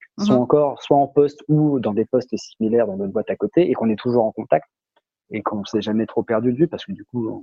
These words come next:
Speaker 1: on se petit milieu. Donc, le réseau construit à l'époque de Keep in Touch Music est encore un réseau extrêmement solide.
Speaker 2: D'accord.
Speaker 1: Et, euh, et c'est, c'est ça qui est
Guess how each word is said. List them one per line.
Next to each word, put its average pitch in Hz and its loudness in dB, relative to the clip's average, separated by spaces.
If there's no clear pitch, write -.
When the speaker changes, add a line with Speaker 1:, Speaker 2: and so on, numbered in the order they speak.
Speaker 1:
on - -20
se - -20
petit - -8
milieu. 135 4
Donc, 147 -2
le 151 6
réseau 170 4
construit 151 0
à 143 2
l'époque 131 2
de 123 2
Keep 120 -4
in - 0
Touch - -2
Music 143 -2
est 170 4
encore 156 4
un 131 0
réseau 127 2
extrêmement 131 2
solide. 117 0
Speaker 2:
D'accord. 202 -2
Speaker 1:
Et, 98 -18
euh, 92 -4
et 87 -10
c'est, 82 -8
c'est - -14
ça 107 -8
qui - -10
est - -8